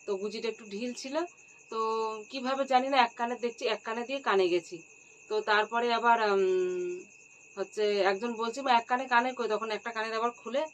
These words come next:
আম-, আমি বলছি, "রাস্তায় দেখতে দেখতে যাব, যদি পাই ভালো, আর না পেলে কি হবে, কিছু করার নেই।" তো দেখতে দেখতে আসলাম, বাড়িতে এসে খুঁজলাম, কোথাও পেলাম না, হারিয়ে গেছে কোথায় পড়ে।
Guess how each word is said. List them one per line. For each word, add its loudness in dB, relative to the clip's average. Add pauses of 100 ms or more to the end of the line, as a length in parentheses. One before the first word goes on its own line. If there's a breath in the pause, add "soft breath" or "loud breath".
(140)
আম-, -2
আমি 0
বলছি, -4
"রাস্তায় 2
দেখতে 0
দেখতে -6
যাব, -2
যদি -8
পাই 2
ভালো, -2 (520 loud breath)
আর -2
না 6
পেলে -2
কি -8
হবে, -2
কিছু -8
করার 2
নেই।" -4 (240 loud breath)
তো -16
দেখতে -4
দেখতে -4
আসলাম, -2
বাড়িতে 2
এসে -4
খুঁজলাম, -4
কোথাও -4
পেলাম -4
না, -6 (260)
হারিয়ে -4
গেছে -2
কোথায় -4
পড়ে। -10